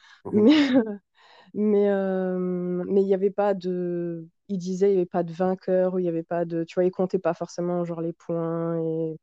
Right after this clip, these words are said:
Speaker 1: Oui, je,
Speaker 2: c'était
Speaker 1: je vois, ouais, j'en avais fait aussi un petit peu en boxe, c'est, euh... Mais tu te, tu veux quand même pas, euh, avoir l'air bête devant les gens de ton club, donc, euh, en général, tu, tu te donnes dans ce genre.
Speaker 2: Ouais, ouais, quand même, quand même.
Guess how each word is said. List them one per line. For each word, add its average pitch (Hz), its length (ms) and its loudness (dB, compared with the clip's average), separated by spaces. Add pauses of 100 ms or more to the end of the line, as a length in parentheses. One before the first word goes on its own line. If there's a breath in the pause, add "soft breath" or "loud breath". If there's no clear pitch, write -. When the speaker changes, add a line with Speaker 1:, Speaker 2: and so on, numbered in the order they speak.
Speaker 1:
Oui, 131 260 6
je, 113 100 -4
Speaker 2:
c'était 110 240 2
Speaker 1:
je 107 160 -4
vois, 110 260 4
ouais, 107 140 2
j'en 107 180 -2
avais 104 180 0
fait - 180 -6
aussi 107 220 -6
un 110 80 -4
petit - 180 -18
peu - 120 -6
en 107 80 2
boxe, 123 400 2
c'est, 104 300 0
euh... 104 100 2 (680 soft breath)
Mais 120 100 2
tu - 140 -10
te, 113 200 0
tu - 180 -6
veux 113 100 6
quand 117 140 6
même 120 200 4
pas, 123 340 4
euh, 101 500 -10 (100)
avoir 113 220 0
l'air 110 160 0
bête 113 240 -4
devant 104 220 -8
les 104 100 -8
gens 104 120 -12
de 101 60 -18
ton 104 140 -12
club, 107 280 -4
donc, 78 280 -20
euh, - 100 -20
en - 80 -20
général, 101 440 -4
tu, - 320 -20
tu - 120 -20
te 107 80 -8
donnes 104 320 -4 (340)
dans - 120 -8
ce - 160 2
genre. 196 140 6
Speaker 2:
Ouais, 185 240 4
ouais, 180 580 -2
quand 190 140 -6
même, 170 320 -6 (120)
quand 170 140 -12
même. 165 220 -8